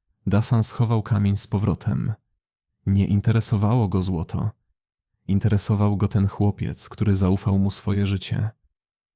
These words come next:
A poza tym na zewnątrz słyszał odgłosy końskich kopyt. Zbyt regularne, jak na przypadkowego podróżnego. Zbyt ostrożne, jak na patrol wojskowy. Kanti wrócił.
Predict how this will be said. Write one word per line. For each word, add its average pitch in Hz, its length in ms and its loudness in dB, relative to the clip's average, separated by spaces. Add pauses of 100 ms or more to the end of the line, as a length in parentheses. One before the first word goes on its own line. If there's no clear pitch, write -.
(180)
A - 80 -4
poza 104 300 2
tym 78 320 -2 (380)
na 101 100 2
zewnątrz 101 520 0
słyszał 123 420 -2
odgłosy 107 440 -2
końskich 101 480 -2
kopyt. - 600 -6 (500)
Zbyt 107 320 -2
regularne, 98 800 0 (360)
jak 90 200 -4
na 98 80 2
przypadkowego 95 720 -2
podróżnego. 101 840 0 (560)
Zbyt 101 280 -2
ostrożne, 107 640 0
jak 101 180 -2
na 98 100 0
patrol 87 400 -2
wojskowy. - 720 -6 (880)
Kanti 95 380 0
wrócił. 104 560 -4